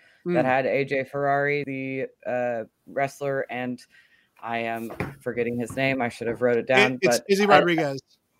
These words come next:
Speaker 1: Yes, thank you. A, a three-time All-American cross-country runner, and then Casey Dunn pulling, he didn't know who, you know, out of a flaming car. So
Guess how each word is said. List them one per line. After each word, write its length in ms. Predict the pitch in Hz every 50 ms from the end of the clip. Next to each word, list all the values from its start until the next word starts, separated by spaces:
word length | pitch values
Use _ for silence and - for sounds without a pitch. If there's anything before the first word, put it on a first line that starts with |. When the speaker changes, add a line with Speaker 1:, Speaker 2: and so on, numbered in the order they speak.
| _ _ _ _ _ _
Speaker 1:
Yes, 320 | - 175 185 170 151 156 -
thank 280 | _ 175 185 185 -
you. 160 | 156 143 127 95
A, 220 | 90 127 135 131 131 _
a 200 | - 127 135 131
three-time 680 | 127 - - - 143 147 143 139 127 - 143 147 143 139
All-American 760 | 131 127 131 131 131 131 131 135 127 - 135 127 127 127 123
cross-country 540 | 123 - 131 113 113 - - 131 127 151 147
runner, 380 | 147 147 147 147 147 143 143 - - - - - _ _ _ _
and 200 | - 135 139 139
then 320 | 143 143 139 139 139 135
Casey 340 | 131 - 143 135 131 - 139
Dunn 380 | 135 139 131 131 131 135 127 123 _ _ _
pulling, 600 | _ 139 139 139 135 135 127 127 127 127 123 - _ _ _ _ _ _ - - - _ _ _ _ _
he 220 | - - - 190
didn't 240 | 175 165 147 147 -
know 240 | 147 143 143 143 139
who, 300 | - 139 147 147 156 165
you 180 | 156 139 143
know, 260 | 139 143 151 160 165 -
out 180 | 98 131 139
of 120 | 139 131 123
a 160 | 135 135 131
flaming 640 | - - - - 143 135 135 135 143 139 135 135 123
car. 360 | - - 135 127 131 139 139
So 380 | 131 - 143 135 131 127 123 -